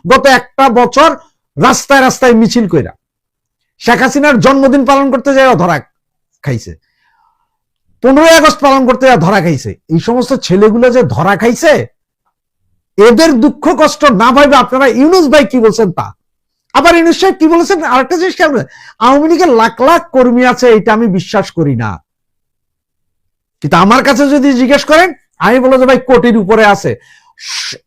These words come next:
আওয়ামী লীগের সবচেয়ে বিরোধী যারা, বিএনপি, জামাত, এনসিপিরও জিগান,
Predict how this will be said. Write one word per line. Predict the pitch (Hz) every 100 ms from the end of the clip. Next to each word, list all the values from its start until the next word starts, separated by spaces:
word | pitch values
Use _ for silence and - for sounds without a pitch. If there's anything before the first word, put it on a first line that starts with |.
| _
আওয়ামী | 185 214 240
লীগের | 262 269 262
সবচেয়ে | 254 254 285
বিরোধী | 190 151 269 294 302
যারা, | 269 247
বিএনপি, | 196 254 262 233 277 233
জামাত, | 226 240 269 277
এনসিপিরও | 269 285 - 277 339 349
জিগান, | 247 196 147